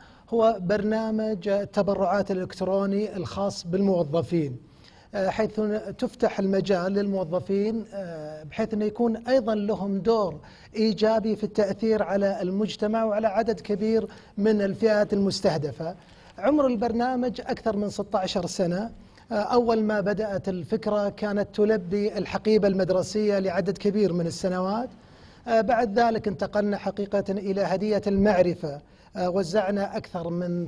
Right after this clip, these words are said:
ثلاثين ألف تابلت في الحد الجنوبي، وكان يحتوي على المواد التعليمية للطلاب.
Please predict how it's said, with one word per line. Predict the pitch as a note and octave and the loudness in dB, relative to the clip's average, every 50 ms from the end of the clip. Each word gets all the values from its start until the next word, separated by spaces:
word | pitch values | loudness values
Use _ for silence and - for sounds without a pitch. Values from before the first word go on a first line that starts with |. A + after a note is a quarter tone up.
| - - | -6 -4
ثلاثين | G3+ G3 G3 G3 G3 G#3+ G#3+ G#3+ G3+ G#3+ | -2 -2 -2 -2 -2 -2 -2 0 -2 -2
ألف | G#3+ A3 G#3+ G#3+ G3+ - - | -2 -2 -2 -2 -2 -4 -6
تابلت | - - A3 A#3 A#3 A3 F#3+ A3 A3 A#3+ A#3 - - - - - - - - | -2 0 2 2 2 2 0 2 2 2 2 2 -4 -16 -20 -20 -20 -20 0
في | - G#3 | 2 2
الحد | G3+ G3+ G3 F3+ - - A3 F#3 F3 | 4 4 2 0 0 0 0 4 4
الجنوبي، | G#3+ G3+ D#3 E3+ G3+ G3+ G3+ G#3+ G#3+ F#3 A3+ A3+ | 4 4 4 2 2 2 2 2 0 0 0 0
وكان | G#3+ A3 - G#3 G3 G3+ | 0 0 0 0 0 0
يحتوي | G#3 G3+ - - - G#3 G#3 G3+ G3+ G3 | 0 -2 -4 -4 -4 -2 0 0 0 0
على | F3+ E3+ F#3 G3 G3 G3 F#3 F3+ F3 - - - - - | 0 0 -2 0 0 0 -2 -2 -6 -10 -16 -16 -8 -4
المواد | G#3 G3+ G#3 G3+ G#3 G#3 G3+ | 0 2 2 2 2 0 -2
التعليمية | D3+ - - G#3 F3+ E3 F#3 F#3+ F#3+ G3 G3+ G3+ G3 F#3+ | -4 -2 -2 -2 0 0 0 0 0 0 2 2 2 2
للطلاب. | F#3 F#3 F#3 - G3 G3 G3 F#3+ G3 A3+ B3 | 2 0 -2 -2 0 2 2 4 4 2 0